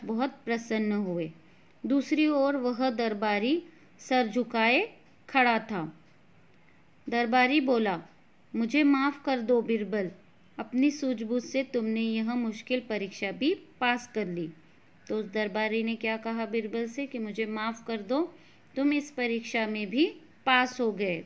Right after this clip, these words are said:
तुमने सूझबूझ और बुद्धिमानी से इस परीक्षा को भी हल कर दिया।" अकबर दरबारी से बोले, "हमें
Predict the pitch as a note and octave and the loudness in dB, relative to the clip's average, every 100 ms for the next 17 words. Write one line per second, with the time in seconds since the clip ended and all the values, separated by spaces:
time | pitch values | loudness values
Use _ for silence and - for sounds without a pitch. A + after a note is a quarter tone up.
0 | - G#3 A3 A#3 A#3 A#3 G#3+ G3 B3 A#3+ | -6 -4 -2 -4 -2 -4 -2 -4 -4 -2
1 | G#3+ G3 F#3+ G#3+ G#3 G3+ G3 G3+ B3+ E4 | -4 -4 -6 -4 -4 -4 -6 -6 -4 -4
2 | - - - - - C#4 C#4 - A3+ A3 | -6 -18 -20 -20 -6 -4 -2 -2 0 -2
3 | - G#3+ G#3 G3+ G#3 E4+ A4 - - - | -2 -6 -4 -4 2 4 2 -4 -20 -20
4 | - - - - - - - - - - | -20 -20 -20 -20 -20 -20 -20 -20 -20 -20
5 | - - - C4+ C#4 C4 A3 G3 G3+ F3 | -20 -20 -6 0 0 2 0 0 -2 -2
6 | - - - - - - - - - B3 | -6 -16 -20 -20 -20 -20 -20 -18 -6 -4
7 | A3+ D4 C#4+ A#3+ A#3 A3 A3+ B3 B3+ B3+ | 2 2 2 0 0 2 2 2 0 0
8 | A3 G#3 F#3+ E3+ E3 - - - - - | 0 0 0 -2 -4 -14 -20 -20 -20 -20
9 | - - - - - C4+ D4+ F#4+ G4 | -20 -20 -20 -8 2 6 8 8 4